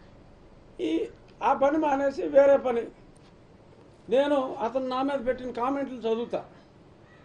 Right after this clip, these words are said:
నా బొచ్చు సంగతి ఈ-, వీడికి ఎందుకో నాకు అర్థం కాదు.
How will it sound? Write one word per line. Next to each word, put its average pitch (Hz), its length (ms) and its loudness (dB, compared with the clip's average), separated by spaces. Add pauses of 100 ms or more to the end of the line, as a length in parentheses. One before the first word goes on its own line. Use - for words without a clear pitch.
(560)
నా 214 200 -2
బొచ్చు 240 340 -2
సంగతి 262 340 0
ఈ-, 254 260 -8
వీడికి 247 220 -6
ఎందుకో 254 260 -2
నాకు 220 280 -2
అర్థం 226 260 -2
కాదు. 139 220 -4